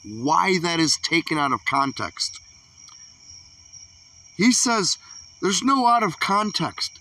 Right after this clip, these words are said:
Out of context isn't a thing. He said the N-word.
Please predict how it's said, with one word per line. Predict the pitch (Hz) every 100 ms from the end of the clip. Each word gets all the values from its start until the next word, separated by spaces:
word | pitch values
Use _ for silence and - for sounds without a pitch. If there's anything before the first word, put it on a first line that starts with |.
| _
Out | 170 233
of | 269 -
context | 226 269 233 185 - - -
isn't | 196 190 214 202
a | 202
thing. | - 196 202 156 123 131 - - - - - - _ -
He | - 233
said | 214 - - 226 254
the | 220 196 -
N-word. | - 220 233 220 170 143 113 73 60